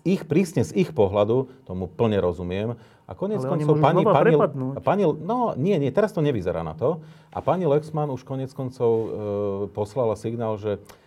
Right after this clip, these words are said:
Speaker 1: im sa celkom to vyjednávanie s Hegerom ani moc nepozdáva, že ďaleko viac vidia priestor na vyjednávanie s Kresťanskou úniou.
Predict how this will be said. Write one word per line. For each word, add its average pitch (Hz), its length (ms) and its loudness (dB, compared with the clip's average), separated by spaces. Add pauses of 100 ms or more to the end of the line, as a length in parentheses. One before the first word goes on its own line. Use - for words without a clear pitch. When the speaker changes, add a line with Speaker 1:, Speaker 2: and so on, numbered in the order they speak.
(140)
Speaker 1:
im 127 160 -4
sa 143 240 0
celkom 135 400 -4
to 117 80 -2
vyjednávanie 110 640 0
s 98 240 -12
Hegerom 104 640 -2
ani 104 240 -4
moc 95 160 -6
nepozdáva, 110 880 -2 (240)
že 98 160 -8
ďaleko 113 400 2
viac 101 320 0
vidia 92 400 -4
priestor 92 560 -4
na 87 80 -6
vyjednávanie 87 880 -6
s - 240 -14 (560)
Kresťanskou 90 480 -6
úniou. 85 640 -4